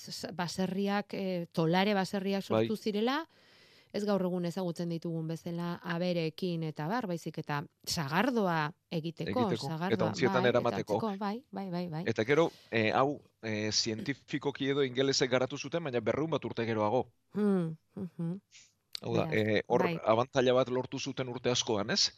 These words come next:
Speaker 1: Mhm. E, gaur egun ez daukagu eskorbuto kasurik, ala bai, bakarren batzuk bai, Felix?
Speaker 2: E, oso, oso arraroa
Speaker 1: Oso
Speaker 2: da.
Speaker 1: arraroa da.
Speaker 2: Bai,
Speaker 1: Mhm.
Speaker 2: e, gaur egun dugun elikadurarekin ia ezinezkoa da, hau da,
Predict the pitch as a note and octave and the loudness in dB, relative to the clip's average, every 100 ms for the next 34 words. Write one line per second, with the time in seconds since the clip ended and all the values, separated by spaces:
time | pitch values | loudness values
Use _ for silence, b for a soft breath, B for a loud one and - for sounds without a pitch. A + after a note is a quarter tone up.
0 | - F3+ E3 E3+ G#3+ _ _ _ _ _ | -8 -8 -6 -6 -8 _ _ _ _ _
1 | _ _ - - B B B B G3+ G3+ | _ _ -18 -18 B B B B -2 0
2 | F#3 G#3+ B3+ C#4+ C4+ A#3 G3 F3 F3 E3 | 4 4 2 -2 -4 -4 -2 -2 -2 -2
3 | E3 - F3 E3+ E3+ - F3 G3 B3 B3+ | -2 -4 -4 -4 -6 -6 -6 -4 -6 -2
4 | F3+ D#3+ D#3+ D3+ D#3 F3 E3+ E3 D#3+ D#3+ | -2 0 -2 -2 -4 -4 -2 -2 -2 -2
5 | E3 - D3 E3 D#3 C#3 - F3 D3 - | -6 -8 -8 -4 -4 -4 -8 -10 -8 -10
6 | - _ _ _ G#2 G#2+ G#2 - A2 - | -18 _ _ _ 0 4 4 4 2 2
7 | F2+ F#2 F#2 F#2 G#2 G2+ G#2 A#2 D#3 D#3 | 0 0 0 2 4 6 6 6 4 2
8 | D#3 D3+ D3 D3 D3+ _ _ - F2+ D#2+ | -2 -2 -4 -8 -12 _ _ -2 0 0
9 | C3+ F#2 G2 F#2 G2 A2 A2 G#2+ A2 A2 | -4 -4 0 0 2 2 2 -2 -2 0
10 | A2 G#2+ G#2 G#2 G#2+ G#2 A2+ A2 A2 G#2+ | 2 2 2 2 2 2 -2 -4 0 2
11 | G#2+ G2 G#2+ - G2 A#2 A2+ | 2 2 -2 2 4 4 4